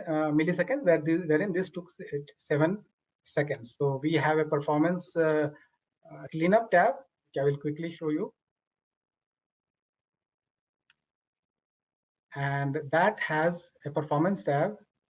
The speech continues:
which can fix these kind of things.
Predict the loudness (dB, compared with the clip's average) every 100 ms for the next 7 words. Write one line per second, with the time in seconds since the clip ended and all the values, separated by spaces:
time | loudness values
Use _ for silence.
0 | _ _ _ _ _ _ _ _ _ _
1 | _ _ _ _ _ _ _ -6 -4 2
2 | 2 2 -4 -6 -6 -4 -2 -2 0 2
3 | 4 2 0 -4 -4 -14